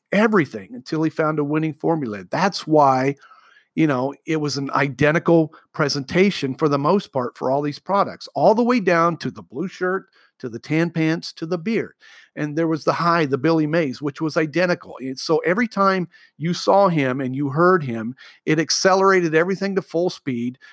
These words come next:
You, you knew there was gonna be some wild type demos coming, coming up. You knew that he was going to reveal the secret, some, you know, the secret to the, is this, to this, uh, you know, amazing bonding material is the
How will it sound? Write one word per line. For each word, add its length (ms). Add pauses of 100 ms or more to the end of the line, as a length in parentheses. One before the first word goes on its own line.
You, 240
you 240
knew 180
there 160
was 160
gonna 180
be 140
some 300
wild 360
type 300
demos 460
coming, 440 (300)
coming 300
up. 240
You 80
knew 240
that 180 (180)
he 140
was 140
going 240
to 120
reveal 400
the 140
secret, 680
some, 280
you 80
know, 120
the 100
secret 480 (380)
to 180
the, 180
is 160
this, 200 (140)
to 120
this, 340
uh, 200 (360)
you 140
know, 300
amazing 540
bonding 380
material 600
is 180
the 300